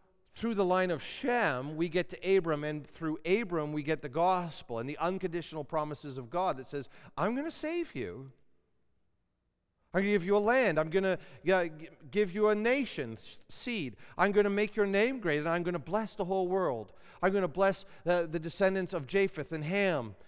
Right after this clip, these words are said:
and Shem through you." So this is really important,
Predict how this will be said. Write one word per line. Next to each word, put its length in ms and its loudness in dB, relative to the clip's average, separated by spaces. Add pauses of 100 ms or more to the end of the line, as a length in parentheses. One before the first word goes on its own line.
(260)
and 120 -2
Shem 360 0
through 240 -2
you." 440 -6 (2500)
So 120 -10
this 140 -4
is 220 -6 (200)
really 500 0
important, 760 -6